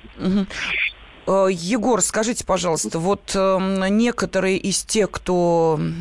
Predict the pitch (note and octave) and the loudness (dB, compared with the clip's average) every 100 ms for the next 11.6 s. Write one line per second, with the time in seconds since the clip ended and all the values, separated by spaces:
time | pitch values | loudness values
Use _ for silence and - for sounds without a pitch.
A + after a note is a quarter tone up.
0 | - E3+ E3+ F3 F#3 E3+ D#3 - D#3+ D#3 | -4 -4 0 0 2 2 0 -2 0 2
1 | D#3 D3 C#3 - - F#3 F#3 - F3 F3+ | 0 -2 -12 -14 -2 0 0 0 -2 0
2 | A#3 C#4 A3+ E3 D#3 D#3 E3 D3+ D3 C#3 | 2 2 2 0 -2 -6 -4 -2 0 -2
3 | - - - - - - G#3 - F3 G#3 | -6 -14 -14 -12 -12 -2 -2 0 0 2
4 | G#3+ F3 G#3 D3+ D#3+ E3+ E3 E3+ D#3 D3+ | 2 2 2 2 0 -4 -2 0 -2 -2
5 | - D#3 D3+ D3+ D3 - C#3 C#3+ - E3 | -4 -4 -2 0 0 0 -2 -4 -4 -2
6 | - D3+ - E3 E3+ D#3 D#3 F#3 F3+ C4 | -2 -2 -2 -2 0 0 0 -2 0 2
7 | C4 E3+ F#3+ G#3+ G3 B3+ A3 F3 F#3 F#3+ | 2 2 0 0 -2 0 -2 0 0 0
8 | - E3+ F3 D#3+ E3+ - G#3 D#3 - - | -2 -2 -2 -2 -4 -2 0 0 -4 -4
9 | D#3+ - - A3+ C#4 - - - F3 F3 | -4 -4 -4 0 -2 -2 -4 0 0 0
10 | G3 - - - D#3 F3 G#3+ E3+ D#3 - | -2 -4 -6 -6 -2 0 0 -2 -6 -4
11 | D#3 - - B2+ B2 | -4 -4 -8 -4 -4